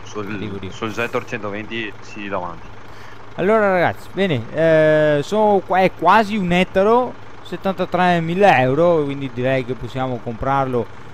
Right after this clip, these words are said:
Speaker 2: tranquillamente. Adesso questo campo qua va concimato e
Speaker 1: Oh,
Speaker 2: seminato,
Speaker 1: cazzo, dai che do-,
Speaker 2: eh,
Speaker 1: dai che
Speaker 2: di
Speaker 1: si
Speaker 2: soia.
Speaker 1: trepa qua e va.
Speaker 2: Bene, allora, eh,
Speaker 1: Oh.
Speaker 2: andiamo a casa e
Speaker 1: Devo
Speaker 2: vediamo
Speaker 1: dentro
Speaker 2: un
Speaker 1: qua,
Speaker 2: attimo
Speaker 1: mangia.
Speaker 2: qua di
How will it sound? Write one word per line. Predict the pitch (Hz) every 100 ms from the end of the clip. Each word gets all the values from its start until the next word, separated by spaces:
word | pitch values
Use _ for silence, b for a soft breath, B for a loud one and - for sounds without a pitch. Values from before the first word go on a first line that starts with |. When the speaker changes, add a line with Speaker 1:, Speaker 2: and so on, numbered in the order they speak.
| -
Speaker 2:
tranquillamente. | - 190 175 190 190 190 233 247
Adesso | 226 185
questo | 180 170 170
campo | 180 165
qua | 151 170 151
va | 151 147
concimato | 160 - 175 175 185 - 226 233
e | 151 -
Speaker 1:
Oh, |
Speaker 2:
seminato, | 135 131 147 135 120
Speaker 1:
cazzo, | 147
dai | 143
che | 175
do-, | 180 -
Speaker 2:
eh, | 139 135 123 117 113 110
Speaker 1:
dai | 107 170
che |
Speaker 2:
di | 135
Speaker 1:
si | 160
Speaker 2:
soia. | 143 120
Speaker 1:
trepa | 104 123 120
qua | 107 117
e | 113
va. | 95 95
Speaker 2:
Bene, | 226 156 98 - -
allora, | - 196 165 110 -
eh, | 151 147 139 131
Speaker 1:
Oh. | 127 120
Speaker 2:
andiamo | 120 135 202 208
a |
casa | - 180 196 190 240 254 185
e | 170 165
Speaker 1:
Devo | 156
Speaker 2:
vediamo | 143 131 131
Speaker 1:
dentro | -
Speaker 2:
un | 123
Speaker 1:
qua, | 117
Speaker 2:
attimo | - 127
Speaker 1:
mangia. | 120
Speaker 2:
qua | 104 113 107
di | 107